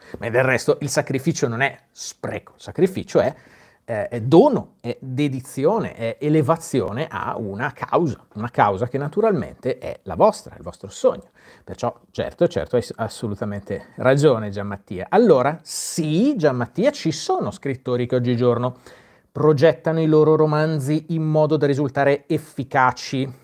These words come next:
eh, per la voce. In realtà una cosa che probabilmente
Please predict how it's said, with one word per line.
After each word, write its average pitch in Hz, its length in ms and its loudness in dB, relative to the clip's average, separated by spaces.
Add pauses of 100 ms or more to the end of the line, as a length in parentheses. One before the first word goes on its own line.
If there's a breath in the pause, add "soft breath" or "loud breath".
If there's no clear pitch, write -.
(220 soft breath)
eh, 120 280 0 (120)
per 151 580 4
la 127 180 -2
voce. 113 500 -6 (760 soft breath)
In 214 540 4
realtà 170 760 4 (760 loud breath)
una 202 280 2
cosa 156 460 4
che 135 160 -6
probabilmente 175 960 0